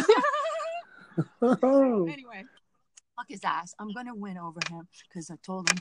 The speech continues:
Speaker 2: he ain't shit.
Speaker 1: Uh-huh.
Speaker 2: He's never gonna be shit. Like, all he thinks is criminal ways, you know?
Speaker 1: Oh.
Speaker 2: He's got criminal in his D N A.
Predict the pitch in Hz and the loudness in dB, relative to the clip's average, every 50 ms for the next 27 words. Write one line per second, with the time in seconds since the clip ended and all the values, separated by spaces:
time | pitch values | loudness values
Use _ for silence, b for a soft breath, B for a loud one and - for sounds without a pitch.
0 | - _ - 190 180 185 202 226 247 202 - - - - - 269 214 - - - | -8 _ -10 -8 -8 -6 -8 -8 -8 -8 -8 -8 -10 -8 -4 -2 -2 -2 -4 -6
1 | 107 110 147 - - 175 - 240 214 214 - 220 208 202 190 165 151 202 214 - | -8 -10 -10 -8 -10 -10 -8 -6 -8 -8 -6 -6 -4 -4 -4 -4 -4 -6 -6 -6
2 | - 208 - 202 202 202 - - 254 294 339 294 277 302 - - 277 294 285 233 | -10 -8 -4 -4 -4 -2 4 8 8 8 8 6 2 -4 -4 -4 -6 -6 -6 -6
3 | 196 - 165 147 - - - 226 247 240 214 190 156 151 147 - - 165 190 196 | -8 -12 -16 -18 -18 -14 -10 -8 -8 -6 -6 -8 -8 -10 -12 -14 -12 -10 -8 -8
4 | 208 165 147 147 139 160 - 107 120 156 185 185 - - 87 - 196 190 226 202 | -8 -8 -12 -14 -10 -6 -6 -4 -4 -4 -4 -6 -6 -8 -6 -6 -4 -2 -2 -4
5 | - - 208 208 208 214 196 185 175 160 160 156 151 143 - 180 185 170 170 165 | -4 -4 -4 -2 -2 -2 -2 -4 -4 -4 -8 -10 -12 -12 -8 -6 -6 -6 -6 -8
6 | 160 160 156 151 | -10 -12 -12 -12